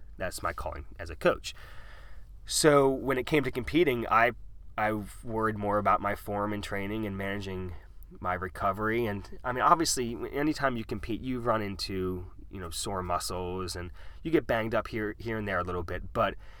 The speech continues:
anytime I would have, you know, a s-, a really stiff neck from overhead pressing, I would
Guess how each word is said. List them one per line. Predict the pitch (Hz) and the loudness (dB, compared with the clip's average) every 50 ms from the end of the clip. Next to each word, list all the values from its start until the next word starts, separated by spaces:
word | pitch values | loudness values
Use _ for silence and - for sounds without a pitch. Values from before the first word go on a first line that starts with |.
| - - - | -14 -4 0
anytime | 123 139 165 170 165 - - 139 123 123 123 | 4 6 6 6 4 4 4 6 6 6 6
I | 110 104 95 | 4 2 2
would | 90 90 98 127 151 160 139 | 0 2 2 4 4 4 2
have, | 104 104 104 95 95 90 87 - - | 0 0 0 2 2 2 0 -2 -6
you | 90 | -6
know, | 90 90 87 | -6 -4 -4
a | |
s-, | 85 - - - | -6 -6 -8 -8
a | 90 87 | -8 -6
really | 87 92 120 117 107 | -4 -2 -2 0 0
stiff | 95 - - 113 110 - - | 0 -2 -2 -2 -4 -4 -4
neck | 101 98 92 - | -4 -4 -4 -4
from | - 95 92 | -6 -4 -4
overhead | 92 92 92 87 92 85 - | -2 -2 -4 -4 -4 -6 -6
pressing, | - - 85 80 - - 85 82 - | -6 -6 -6 -4 -4 -6 -6 -8 -6
I | - - 92 98 | -4 -2 -2 0
would | 104 104 98 90 | 0 -2 -2 -4